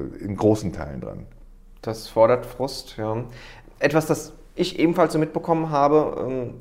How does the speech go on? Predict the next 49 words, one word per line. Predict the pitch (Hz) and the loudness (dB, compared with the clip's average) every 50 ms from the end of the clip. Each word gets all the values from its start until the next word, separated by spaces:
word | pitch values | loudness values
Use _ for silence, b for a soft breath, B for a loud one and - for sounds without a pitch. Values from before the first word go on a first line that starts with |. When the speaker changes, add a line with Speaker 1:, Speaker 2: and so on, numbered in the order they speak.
| - - | -16 -12
Speaker 2:
gerade | - 117 120 123 127 | -2 0 2 2 2
die | - | 2
Einwohner | - - 120 123 135 139 139 | 2 2 2 4 4 4 4
beklagen | 131 - - - 117 107 117 131 | 4 2 2 2 4 4 4 2
sich | 139 139 - | -2 -6 -4
über | - 113 117 117 | -2 -2 2 4
so | 120 | 4
eine | 120 117 - - | 4 4 4 4
Art | - 110 120 117 - - | 4 4 4 4 2 -2
Katastrophentourismus, | - - 123 117 - - - 127 139 - 110 - - 120 - 110 107 - - 107 113 - - - | -2 -2 0 -2 -2 -2 -4 -4 -4 -2 -4 -6 -6 -4 -4 -4 -4 -4 -4 -4 -4 -4 -4 -8
dass | - 107 - - 117 | -10 -10 -8 -4 -2
Menschen | 113 117 127 - 170 156 156 - | -2 -2 -2 -2 -4 -6 -4 -2
durch | 139 151 - | -2 -2 0
das | 180 160 - - | -2 -4 -4 0
Ahrtal | - 104 123 - 165 156 156 | 0 2 2 2 0 -2 -4
fahren, | - - 160 156 165 | -4 -4 -4 -4 -6
schnell | - - 131 120 135 | -4 -2 -2 0 2
mal | 139 131 123 | 2 2 2
fotografieren, | 127 - 123 117 - - - - 120 - 113 127 147 165 160 139 | 0 -4 -8 -8 -2 0 0 0 0 -2 -2 -2 0 0 0 -2
wie | 127 120 120 | -2 -6 -8
schlecht | - - - - - 123 - - | -8 -12 -4 0 0 0 0 -2
es | 139 - | -6 -4
den | 117 113 | -4 0
Leuten | 110 110 113 117 - 151 | 2 2 2 2 2 0
geht | 147 151 | -2 -4
und | - 135 | -2 -4
dann | 127 131 | -4 -2
wieder | 131 - - - | 0 0 0 0
abhauen. | - - - - 87 80 - - - B B B B B B B | -4 -6 -6 -4 -4 -4 -4 -4 -6 B B B B B B B
Haben | - 117 113 113 | 0 0 2 0
Sie | 123 139 110 | -2 -2 -2
das | 139 170 - | -2 -2 -2
mitbekommen? | 175 170 - - - - - - - 320 b b b b b b b b b b b b b - | -4 -8 -8 -10 -8 -6 -6 -6 -6 -6 b b b b b b b b b b b b b -2
Speaker 1:
Nein, | - 117 110 98 101 110 | 2 4 6 6 6 4
das | 110 98 95 | 4 2 0
habe | 98 98 | 0 0
ich | 95 95 | -2 0
so | - 98 90 | 0 2 2
nicht | 90 90 - - | 2 0 0 0
gesehen. | - 107 82 92 90 87 90 | -2 0 2 2 2 2 0
Ich | 90 - | 0 0
glaube | - 98 98 98 101 | 2 2 2 2 0
auch | 98 98 | 0 -2
nicht, | 107 107 104 - - | -2 -4 -4 -4 -6
dass | 104 - | -6 -4
das | - 104 95 - - | -4 -6 -6 -6 -4
so | 98 98 95 98 104 107 | -4 -2 0 0 2 2
eine | 107 104 98 98 | 2 2 0 0
große | 98 - - 85 90 92 98 101 92 92 95 90 | -2 -4 -4 -4 -4 -2 0 0 0 0 0 -2